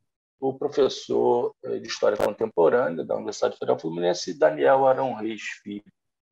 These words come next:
Então, eu queria, Zacarias, que tu agora, é, analisasse, né,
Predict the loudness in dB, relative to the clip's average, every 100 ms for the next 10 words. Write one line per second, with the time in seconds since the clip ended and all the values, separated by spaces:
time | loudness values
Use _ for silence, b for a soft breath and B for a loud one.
0 | _ _ _ _ 6 8 8 6 4 6
1 | 4 6 4 4 2 -2 -10 -12 _ 4
2 | 6 4 2 _ _ _ -2 -2 4 6
3 | 8 6 2 -8 _ _ _ -2 2 4
4 | 2 -2 -8 _ _ _ _ _ _ _
5 | _ _ _ _ _ _ -8 2 4 4
6 | -2 0 2 0 -6 -18 -20 _ _ _
7 | _ _ _ -8 -8